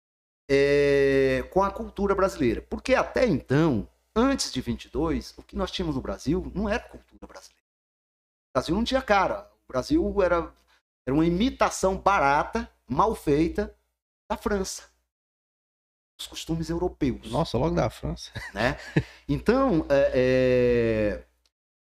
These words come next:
Speaker 1: nós não tínhamos uma identidade regional. Foi Vila Lobos, foi Mauro,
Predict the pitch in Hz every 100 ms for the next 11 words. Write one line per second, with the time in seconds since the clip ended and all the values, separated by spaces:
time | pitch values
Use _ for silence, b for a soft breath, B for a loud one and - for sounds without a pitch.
0 | _ 135 165 170 269 269 277 320 170 135
1 | 131 123 127 123 - - 104 98 - -
2 | 92 95 80 69 _ _ _ _ _ _
3 | _ _ _ _ _ _ _ - 202 202
4 | 240 247 139 135 170 190 185 - 113 -
5 | - - 143 147 - 117 143 156 147 139